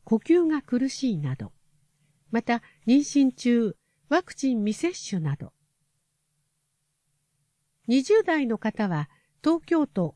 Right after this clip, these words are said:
陽性者登録センターに登録してください。問い合わせは、杉並保健所健康推進課、電話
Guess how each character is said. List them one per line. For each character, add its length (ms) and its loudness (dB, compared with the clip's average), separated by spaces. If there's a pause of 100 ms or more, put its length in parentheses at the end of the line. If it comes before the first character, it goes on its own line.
(120)
陽 220 0
性 240 0
者 240 -4
登 200 2
録 180 -2
セ 160 0
ン 80 -2
タ 180 -2
ー 40 -2
に 180 -4 (140)
登 180 2
録 220 -2
し 100 -10
て 100 -2
く 100 -8
だ 120 -4
さ 200 -6
い。 100 -8 (1200)
問 180 0
い 60 0
合 60 0
わ 120 -2
せ 140 -4
は、 220 -2 (240)
杉 300 0
並 260 2
保 120 0
健 300 0
所 220 -2 (300)
健 160 2
康 260 0
推 260 0
進 260 -6
課、 300 -8 (460)
電 260 0
話 220 -4